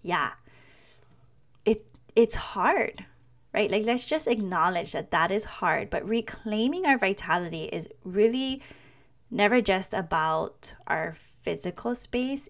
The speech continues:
It's about our energetic space. And as a business owner online, when people are not of the same frequency and vibration,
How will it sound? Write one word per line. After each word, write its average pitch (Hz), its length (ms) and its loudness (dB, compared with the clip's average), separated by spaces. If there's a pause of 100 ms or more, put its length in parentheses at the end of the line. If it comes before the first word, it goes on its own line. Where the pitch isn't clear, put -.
It's 202 200 -4
about 202 320 2
our 202 240 -4
energetic 202 760 -4
space. - 640 -8
And 196 120 -4
as 196 160 -2
a 190 80 0
business 214 580 -2
owner 185 320 -4
online, 180 1080 -2 (1200)
when 262 600 4
people 247 320 0
are 196 180 4
not 180 260 -2
of 185 180 -2
the 175 120 -4
same 170 320 -4
frequency 175 640 -8
and - 180 -10
vibration, 175 800 -8